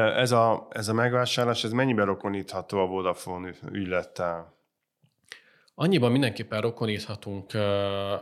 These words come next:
Speaker 2: állami stratégiai pozíciószerzésekkel, hogyha megnézzük,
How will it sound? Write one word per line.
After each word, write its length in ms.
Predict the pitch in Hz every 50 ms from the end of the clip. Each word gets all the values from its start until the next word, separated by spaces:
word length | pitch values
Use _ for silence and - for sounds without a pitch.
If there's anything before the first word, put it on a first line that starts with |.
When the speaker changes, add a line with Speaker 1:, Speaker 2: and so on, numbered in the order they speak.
| - - _ _ _
Speaker 2:
állami 380 | - 113 120 127 123 117 110 107
stratégiai 1080 | - - - - 110 104 - - 110 104 101 101 98 98 98 98 95 95 95 95 92 - _ _ _ _
pozíciószerzésekkel, 1400 | _ 110 107 104 110 98 - - - 101 95 - - 107 98 101 95 95 95 90 - - 87 - - - 123 120
hogyha 240 | 117 117 - - -
megnézzük, 640 | 98 92 95 95 113 127 139 135 131 147 143 -